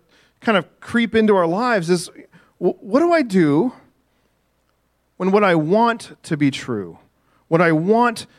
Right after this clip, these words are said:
to be right, what I want to be okay, suddenly comes into conflict with what I see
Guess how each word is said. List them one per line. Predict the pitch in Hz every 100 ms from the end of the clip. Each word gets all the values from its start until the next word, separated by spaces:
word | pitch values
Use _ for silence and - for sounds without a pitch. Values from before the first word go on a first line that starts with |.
| _
to | -
be | 151
right, | 151 127 127 110
what | 156 196
I |
want | 196 196 254 277 - -
to | 185
be | 185 208
okay, | 175 170 190 156 120 117 139 _ _ _ _ _
suddenly | - - 220 220 208
comes | 208 190
into | 175 160
conflict | 185 165 160 143 131
with | 131
what | 160
I | 151
see | 131 - - 160 107 92